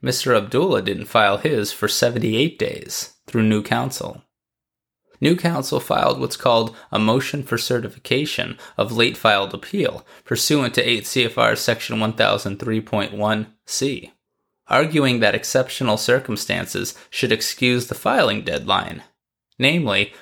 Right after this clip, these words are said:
prior counsel's ineffective assistance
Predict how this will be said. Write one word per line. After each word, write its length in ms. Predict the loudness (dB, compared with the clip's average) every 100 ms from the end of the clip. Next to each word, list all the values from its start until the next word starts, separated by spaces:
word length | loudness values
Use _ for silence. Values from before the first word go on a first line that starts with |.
| _
prior 320 | 2 4 4
counsel's 640 | 2 0 0 2 2 2 2
ineffective 520 | -2 2 0 0 -6
assistance 880 | -4 0 0 0 -2 -2 -6 -10